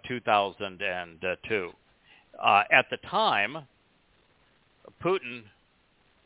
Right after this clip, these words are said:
wasn't in power. At the time, it was Gorbachev who was in power, and the United States made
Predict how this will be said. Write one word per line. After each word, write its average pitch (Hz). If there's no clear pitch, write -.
wasn't 117
in 101
power. 82
At 110
the 117
time, 175
it 139
was 120
Gorbachev 196
who 123
was 104
in 95
power, 98
and 131
the 127
United 160
States 139
made 113